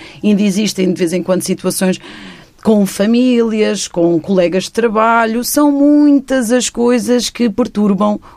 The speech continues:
o professor. E depois, o que eu digo, e, e em muito, e muitas vezes em termos de formação, é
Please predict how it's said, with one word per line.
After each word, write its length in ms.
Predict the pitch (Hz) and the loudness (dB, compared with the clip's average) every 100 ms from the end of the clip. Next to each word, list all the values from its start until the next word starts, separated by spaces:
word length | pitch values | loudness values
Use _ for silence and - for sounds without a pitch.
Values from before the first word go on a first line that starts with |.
| - | -6
o 120 | 208 | -4
professor. 540 | 190 185 - 147 143 | -2 -4 -6 -6 -2
E 60 | 190 | -2
depois, 260 | - 226 - - - - | -2 -4 -4 -18 -20 -8
o 100 | 214 | -6
que 140 | - | 0
eu 80 | 269 | 0
digo, 280 | 214 277 247 | 2 2 2
e, 120 | 220 | 0
e 340 | 202 - 202 190 | -2 0 2 2
em 80 | |
muito, 500 | 190 202 196 - 185 - | 2 2 0 -4 -12 -6
e 80 | 180 | -2
muitas 400 | 185 196 196 185 | 2 2 2 0
vezes 220 | 196 180 | 0 0
em 100 | 185 | -2
termos 260 | 190 185 165 | -2 -2 -4
de 80 | |
formação, 640 | - 185 180 190 - 208 185 | -8 -4 -4 -2 -2 0 0
é 160 | 156 | 0